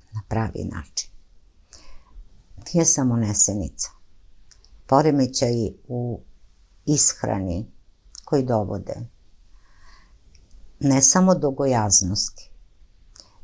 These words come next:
ne samo do, e, insulinske rezistencije, do dijabeta kod mladih ljudi.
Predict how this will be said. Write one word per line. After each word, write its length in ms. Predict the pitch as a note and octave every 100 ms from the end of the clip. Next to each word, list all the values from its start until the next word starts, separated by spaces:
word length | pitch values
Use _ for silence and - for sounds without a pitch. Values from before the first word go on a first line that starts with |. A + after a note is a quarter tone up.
| -
ne 260 | C3 C#3+
samo 420 | D3 E3 D#3+ D3+
do, 380 | C#3 C#3 C3 A2+ - - - -
e, 40 | A#2+ A2+ - -
insulinske 800 | C3+ - E3+ D#3+ D3+ - - A#2+
rezistencije, 1000 | G#2+ G2 F#2+ - C2+ D2+ - - - F#2 - _ - - - - - - - - - - -
do 240 | C3 B2+
dijabeta 640 | B2 B2+ B2 B2 C#3 - C3
kod 240 | - A2+
mladih 480 | A#2+ A#2 C#3 - -
ljudi. 400 | - G2+ - -